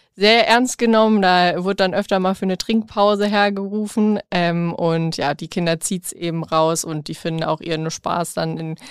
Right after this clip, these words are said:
kleineren Schattenfeldern. Ähm, ich hab zum Beispiel den zweijährigen Aaron getroffen. Der hat dann seine Sandburg eben im Schatten gebaut. Also dem macht das dann nicht wirklich was aus.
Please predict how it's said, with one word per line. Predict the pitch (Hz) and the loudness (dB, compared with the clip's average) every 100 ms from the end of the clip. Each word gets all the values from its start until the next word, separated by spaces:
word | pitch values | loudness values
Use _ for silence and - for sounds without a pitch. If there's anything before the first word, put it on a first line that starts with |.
| - - - | -20 -20 -2
kleineren | 233 240 233 214 202 196 185 | 2 4 4 2 0 0 -2
Schattenfeldern. | - 196 - 190 - 180 175 175 175 175 170 - | -2 -2 -2 -6 -2 0 2 2 2 0 -4 -4
Ähm, | 170 165 165 | -4 -2 -4
ich | 160 | -4
hab | 175 - | -6 -4
zum | 160 | -2
Beispiel | 160 160 - 160 | -2 -2 -6 -6
den | 170 165 | -6 -4
zweijährigen | 175 170 165 160 156 165 - | -4 -4 -4 -6 -6 -8 0
Aaron | 220 254 233 226 220 | 2 4 4 2 2
getroffen. | 214 - 202 214 - 214 214 - - - | 0 0 0 0 0 0 -2 -8 -10 -4
Der | 175 | -2
hat | 170 | -2
dann | 170 165 | -2 0
seine | 165 170 | 0 0
Sandburg | 160 170 - 170 - | 0 -4 -4 -6 -4
eben | 170 165 165 - | -4 -4 -6 0
im | 220 214 | 2 4
Schatten | 208 - 185 | 2 2 0
gebaut. | 170 165 175 180 | 0 2 2 2
Also | 170 170 160 165 | 0 -2 -2 -4
dem | 170 175 | -2 -2
macht | 170 - | -2 -2
das | 170 | -4
dann | 175 160 | -4 -4
nicht | 160 156 | -6 -8
wirklich | - 151 139 | -10 -10 -8
was | 143 | -6
aus. | - - 95 | -6 -6 -8